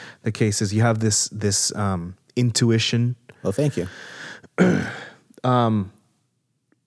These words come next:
Speaker 1: where does that, it seems to me like theater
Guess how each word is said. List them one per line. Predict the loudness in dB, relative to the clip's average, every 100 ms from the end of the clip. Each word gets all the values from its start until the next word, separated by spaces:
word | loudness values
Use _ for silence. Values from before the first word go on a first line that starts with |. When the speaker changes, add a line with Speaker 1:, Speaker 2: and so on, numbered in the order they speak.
| _ -4
Speaker 1:
where | 2 4
does | 4 4
that, | 2 2 -8 -20 _ _ 0
it | 2
seems | 4 4 4
to | 4
me | 4 4
like | 4 2
theater | 2 4 6 6 4 0